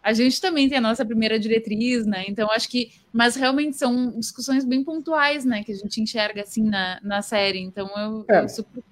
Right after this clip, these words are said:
Speaker 1: concordo, assim, com o Carlos.
Speaker 2: Prime Factors é um que tava na minha lista, é, e justamente por causa dessa questão do dilema, né? E aí, <coughs> concordo, né? E eu, e eu, eu, eu, eu primeiro eu vou defender a Jenny. Eu vou dizer que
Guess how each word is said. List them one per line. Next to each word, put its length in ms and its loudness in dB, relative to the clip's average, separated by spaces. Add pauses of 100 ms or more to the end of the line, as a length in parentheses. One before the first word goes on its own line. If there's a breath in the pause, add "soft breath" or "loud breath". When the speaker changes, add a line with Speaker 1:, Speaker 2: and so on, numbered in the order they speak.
(140)
Speaker 1:
concordo, 600 4
assim, 180 -4
com 120 -8
o 40 -8
Carlos. 480 -10 (180)
Speaker 2:
Prime 240 8
Factors 480 4
é 60 6
um 100 6
que 80 -2
tava 220 2
na 100 4
minha 220 4
lista, 440 0 (460)
é, 480 6
e 60 4
justamente 440 2
por 180 6
causa 280 4
dessa 240 -2
questão 320 0
do 100 2
dilema, 600 6 (400 soft breath)
né? 220 4 (200 loud breath)
E 140 8
aí, 380 10
<coughs> 340 6
concordo, 800 6 (200)
né? 320 0
E 100 2
eu, 180 8
e 120 4
eu, 220 12
eu, 460 6
eu, 200 4 (140)
eu 140 4
primeiro 500 8
eu 60 12
vou 100 6
defender 460 6
a 80 6
Jenny. 320 6
Eu 100 4
vou 160 4
dizer 380 2
que 380 0